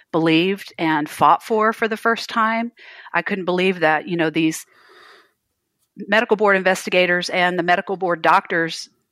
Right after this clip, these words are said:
I was a total stranger to them, yet they seemed to really care. And that,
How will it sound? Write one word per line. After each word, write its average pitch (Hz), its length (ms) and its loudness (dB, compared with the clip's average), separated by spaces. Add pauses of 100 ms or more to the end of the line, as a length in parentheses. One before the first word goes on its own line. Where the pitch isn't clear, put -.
(160)
I 185 140 4
was 185 140 -8
a 190 40 -8
total 185 280 -6
stranger 185 420 -2
to 175 140 -10
them, 156 240 0
yet 156 180 0
they 165 120 2
seemed 180 260 -6
to 160 100 -8
really 160 240 -2
care. 170 560 -2
And 165 160 -6
that, - 200 0